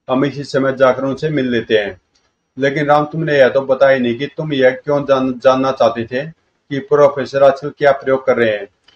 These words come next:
उनके प्रयोग से इस केस का क्या संबंध है?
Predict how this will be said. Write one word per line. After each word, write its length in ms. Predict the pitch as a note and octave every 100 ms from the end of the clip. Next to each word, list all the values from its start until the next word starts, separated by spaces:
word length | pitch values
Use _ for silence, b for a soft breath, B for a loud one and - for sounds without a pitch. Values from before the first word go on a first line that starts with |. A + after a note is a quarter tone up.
| _ C#3+
उनके 260 | D#3 D3
प्रयोग 360 | C#3+ C#3+ C#3+ C3+
से 140 | D3+
इस 140 | D3 -
केस 240 | D3 C3+
का 120 | C#3
क्या 220 | C#3 D3
संबंध 420 | C#3 C#3 B2+ A2 G#2+
है? 180 | F2+